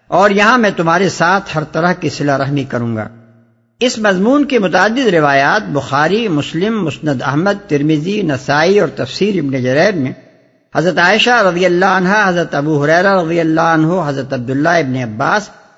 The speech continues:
حضرت زہیر بن عمر اور حضرت قبیصہ بن مخارق رضوان اللہ تعالی علیہم اجمعین سے مروی ہیں۔ یہ معاملہ صرف اس حد تک نہ تھا کہ قرآن میں "انذر عشیرتک الاقربین" کا حکم آیا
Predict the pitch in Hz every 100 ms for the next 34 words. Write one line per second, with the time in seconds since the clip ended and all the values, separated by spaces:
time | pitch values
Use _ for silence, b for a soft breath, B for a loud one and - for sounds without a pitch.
0 | _ - 151 165 190 131 143 147 214 175
1 | 160 147 147 196 254 - - - _ 151
2 | 156 147 165 196 160 - 151 202 202 226
3 | 202 165 170 156 143 - 165 196 214 156
4 | 147 151 170 160 147 147 139 147 151 143
5 | 143 143 120 135 139 120 151 139 113 107
6 | 90 - _ _ _ _ 156 240 214 233
7 | 285 302 294 269 214 - 254 277 262 262
8 | 226 226 226 196 214 202 156 165 202 233
9 | 190 196 160 196 208 247 196 175 - 208
10 | 208 202 160 160 185 202 180 151 151 151
11 | 180 165 131 131 131 127 120 113